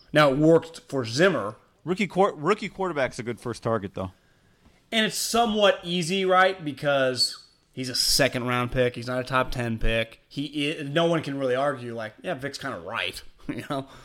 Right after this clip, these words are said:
Speaker 2: Right.
Speaker 1: it's not like,
Speaker 2: Yeah, he is right.
Speaker 1: it's not like he's, you know, ripping. You know, Von Miller, he just, I think he's kinda soft sometimes. People are like, "Whoa," <laughs> you know, it's not like he said that. I-, it's an easy target. But I think if you're Drew Lock, what if you are a little softer?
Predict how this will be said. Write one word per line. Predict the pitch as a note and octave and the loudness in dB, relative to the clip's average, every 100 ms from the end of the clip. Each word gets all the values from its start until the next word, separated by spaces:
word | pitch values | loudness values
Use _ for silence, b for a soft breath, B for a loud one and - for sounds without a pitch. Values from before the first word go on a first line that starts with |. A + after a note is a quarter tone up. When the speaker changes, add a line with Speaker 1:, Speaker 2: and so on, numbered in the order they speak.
| B A2+ | B -18
Speaker 2:
Right. | G#2+ | -10
Speaker 1:
it's | C3 | -2
not | D#3+ D3 | 0 0
like, | C3 A#2+ | -2 -4
Speaker 2:
Yeah, | B2 - - - | -6 -8 -14 -18
he | - C3+ | -8 -8
is | - | -8
right. | - | -10
Speaker 1:
it's | - D3 B2 | -10 -8 -2
not | D#3+ D3+ | 0 0
like | C3+ B2+ | -2 -4
he's, | B2+ A#2 - - - b b b b _ | -8 -8 -8 -10 -16 b b b b _
you | A#2 | -8
know, | B2 A2 | -6 -6
ripping. | A2 B2+ B2 A2+ | -6 -6 -6 -10
You | A#2+ E3 | -8 -2
know, | F3 | 0
Von | D#3 D#3+ F3+ F3 | 2 4 4 6
Miller, | G3 D#3 C3 | 6 6 2
he | |
just, | C#3 C#3+ - - - - C#3 | -4 -8 -10 -20 -20 -20 -16
I | B2 | -8
think | D3+ | -6
he's | E3+ | -2
kinda | F#3+ F#3+ | 2 2
soft | - A3 G3+ - | 4 2 2 0
sometimes. | C3+ C3 B2+ B2+ | -2 -2 -2 -4
People | D3+ B2+ | -8 -10
are | |
like, | G#2 - | -12 -4
"Whoa," | - F#3 - - - - - | 0 0 -4 -12 -12 -14 -18
<laughs> | - - | -18 -8
you | E3 | -4
know, | D#3 | 0
it's | D#3+ E3 E3 | 0 0 2
not | F3+ | 2
like | B2+ | 2
he | |
said | A2+ A2 F#2+ | -4 -8 -8
that. | F2+ G2 - - b b b b b b | -8 -8 -8 -16 b b b b b b
I-, | - | -2
it's | F#3 A3+ E3+ | 0 0 -2
an | F3 | -2
easy | A3+ G#3+ E3+ D#3+ | -2 0 0 -2
target. | C3 A#2+ E2+ - - b b b | -4 -8 -10 -18 -20 b b b
But | E3+ | 4
I | F#3+ | 6
think | G#3+ | 4
if | F#3+ | -2
you're | F3+ | -4
Drew | D3 F3+ | -2 -2
Lock, | F3+ A3 F#3 - | 0 2 0 -2
what | - E3 F#3+ | -2 0 2
if | |
you | F3 | 2
are | G#3+ A#3+ | 2 4
a | G3 | 4
little | D#3 B2+ | 0 -2
softer? | - G#2+ G#2 - | -4 -8 -10 -16